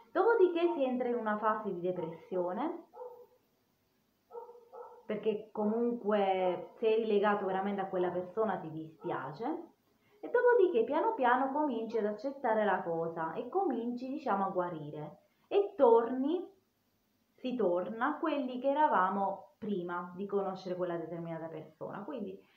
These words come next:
come se il nostro cuore non avesse mai amato.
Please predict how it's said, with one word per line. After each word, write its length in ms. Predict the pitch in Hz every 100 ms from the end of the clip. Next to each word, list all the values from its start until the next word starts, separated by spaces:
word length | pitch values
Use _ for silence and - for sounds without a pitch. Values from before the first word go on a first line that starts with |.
| _
come 260 | - 339 311
se 80 | 254
il 60 |
nostro 400 | 233 240 - 359
cuore 340 | 240 190 196 202
non 160 | 233
avesse 480 | 254 185 180 180 196
mai 360 | 180 156 156 156
amato. 640 | 156 147 131 135 135 -